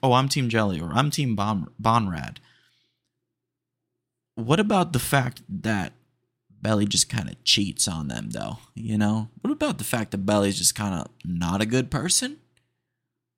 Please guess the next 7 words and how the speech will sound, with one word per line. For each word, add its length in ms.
How 60
do 80
we 100
keep 180
forgetting 480
that 220
fact? 420